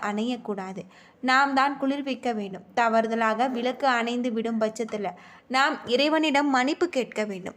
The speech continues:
தானாக அணைந்த தீபத்தை மீண்டும் நாம ஏற்றி நாமாக குளிர்விக்க வேண்டும். அதே நேரத்துல வீட்டு பூஜை அறையில கற்பூர தீபம் தானாக அணைய வேண்டும். அது அணையக்கூடாது. நம்முடைய பூஜை அறையில புல்லாங்குழல் ஊதும் தனி கிருஷ்ணர் படம், விக்கிரகம் ஆகியவற்றை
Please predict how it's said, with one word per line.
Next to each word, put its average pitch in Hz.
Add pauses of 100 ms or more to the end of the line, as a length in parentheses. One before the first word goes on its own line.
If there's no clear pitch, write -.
(100)
தானாக 269
அணைந்த 269
தீபத்தை 285
மீண்டும் 262
நாம 226
ஏற்றி 208
நாமாக 254
குளிர்விக்க 226
வேண்டும். 180 (340)
அதே 277
நேரத்துல 330
வீட்டு 269
பூஜை 262
அறையில 262
கற்பூர 285
தீபம் 262
தானாக 247
அணைய 220
வேண்டும். 226
அது 220
அணையக்கூடாது. 208 (440)
நம்முடைய 330
பூஜை 262
அறையில 233
புல்லாங்குழல் 269
ஊதும் 226
தனி 226
கிருஷ்ணர் 233
படம், 220
விக்கிரகம் 226
ஆகியவற்றை 196